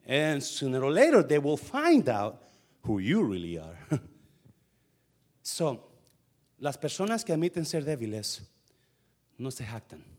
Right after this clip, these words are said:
de lo que ellos piensan que son. No, deje que Dios lo jacte a usted. No se, no, no, no ja-, no saque su conocimiento, no saque, no tire a su,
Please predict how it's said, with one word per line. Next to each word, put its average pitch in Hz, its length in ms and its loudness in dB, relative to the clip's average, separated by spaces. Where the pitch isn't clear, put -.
de 104 120 -6
lo 98 160 -12
que 92 280 -18
ellos 101 360 -12
piensan 92 380 -14
que - 100 -20
son. - 200 -16
No, 160 160 -4
deje 175 300 -4
que 123 260 -6
Dios 147 400 -4
lo 127 100 -8
jacte - 360 -14
a - 20 -18
usted. - 240 -20
No 170 120 -2
se, 170 240 -8
no, 165 220 -4
no, 175 220 -2
no 175 140 2
ja-, - 180 -8
no 196 120 4
saque 214 300 0
su 165 140 0
conocimiento, 139 540 0
no 185 120 0
saque, 196 280 -2
no 185 120 2
tire 190 320 6
a 175 80 6
su, 165 200 2